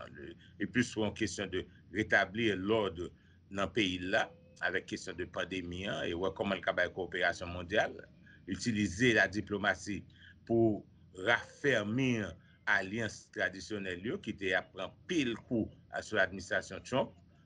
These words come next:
Trump était plus approché vers les, les forces réactionnaires ou bien, euh,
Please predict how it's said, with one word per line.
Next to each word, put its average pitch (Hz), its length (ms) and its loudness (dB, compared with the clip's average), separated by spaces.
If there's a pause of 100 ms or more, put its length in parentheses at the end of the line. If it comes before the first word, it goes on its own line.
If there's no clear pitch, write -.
Trump 113 140 0
était - 160 0
plus - 420 -8
approché 107 520 -2
vers 92 280 0
les, 90 340 2 (440)
les 95 240 4
forces - 420 -2
réactionnaires 95 840 2
ou 87 60 -4
bien, 85 500 -4 (360)
euh, 87 440 -2